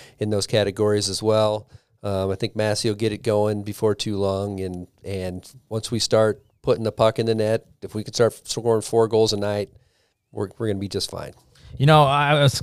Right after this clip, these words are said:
Speaker 2: we were kinda talking about it there a little bit. I wonder if, uh, we just kinda set our clocks ahead a day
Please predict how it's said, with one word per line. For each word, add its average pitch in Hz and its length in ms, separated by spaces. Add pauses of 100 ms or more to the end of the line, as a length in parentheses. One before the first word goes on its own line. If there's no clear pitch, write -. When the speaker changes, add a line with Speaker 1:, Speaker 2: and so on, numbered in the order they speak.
Speaker 2:
we 147 220
were 143 100
kinda 151 240
talking 135 240
about 117 200
it 101 40
there 117 120
a 110 40
little 117 160
bit. 104 200 (440)
I - 60
wonder 202 140
if, 226 120
uh, 175 180
we 143 100
just 135 260
kinda 135 340 (140)
set - 240
our 143 100
clocks 120 320
ahead 120 460
a 107 80
day 101 340